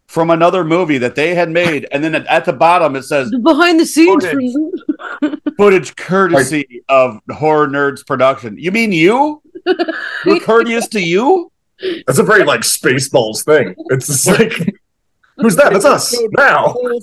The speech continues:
Speaker 1: fucking scenes from another movie called The Flock.
Speaker 2: And the
Speaker 1: That had
Speaker 2: thing is,
Speaker 1: nothing
Speaker 2: like,
Speaker 1: to do with the movie, nothing.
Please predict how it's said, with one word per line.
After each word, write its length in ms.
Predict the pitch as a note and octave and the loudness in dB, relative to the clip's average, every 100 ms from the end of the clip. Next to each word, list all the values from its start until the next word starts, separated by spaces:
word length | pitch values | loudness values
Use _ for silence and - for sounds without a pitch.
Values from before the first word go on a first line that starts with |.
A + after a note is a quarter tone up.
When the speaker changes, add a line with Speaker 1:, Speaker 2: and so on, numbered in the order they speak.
| - | 0
Speaker 1:
fucking 340 | A#3 A#3+ A3 | 0 0 -8
scenes 680 | - A#3 B3 A3+ D3+ B2 - | -8 -4 0 0 -2 -8 -12
from 200 | - F3+ | -6 -2
another 360 | F#3 F3+ F#3+ G3+ | -2 0 0 0
movie 220 | G3 G3 | -2 -2
called 320 | E3+ F3+ E3+ | -2 -2 -2
The 60 | D#3+ | -4
Flock. 500 | - E3+ F#3 D3 - _ _ - | -6 0 0 0 -10 _ _ 0
Speaker 2:
And 140 | F4 | 2
the 60 | A#4+ | 2
Speaker 1:
That 40 | |
had 60 | F4+ | 2
Speaker 2:
thing 140 | A#4 | 2
is, 100 | A4+ | 4
Speaker 1:
nothing 160 | G#4 C4+ | 2 2
Speaker 2:
like, 220 | E4+ E4 - | 2 2 -2
Speaker 1:
to 60 | _ | _
do 120 | F#3+ | -4
with 140 | G3 | -2
the 80 | G3+ | -2
movie, 340 | F#3+ F#3+ E3 C3 | 0 0 0 -2
nothing. 1120 | C#3+ F#3+ F#3+ - D3+ D#3 G3 F3 C3+ G2 - | 0 2 2 0 -8 -2 0 0 -2 -6 -10